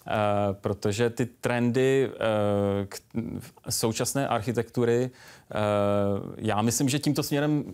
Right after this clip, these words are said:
jdou a, eh, dotýkají se ho,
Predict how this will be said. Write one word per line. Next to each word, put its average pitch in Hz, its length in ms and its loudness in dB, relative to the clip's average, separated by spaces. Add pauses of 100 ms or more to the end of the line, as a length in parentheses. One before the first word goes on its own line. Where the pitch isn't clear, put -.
(140)
jdou 117 560 0 (520)
a, 104 520 4 (140)
eh, 101 680 0
dotýkají 117 560 0
se 127 200 0
ho, 123 380 0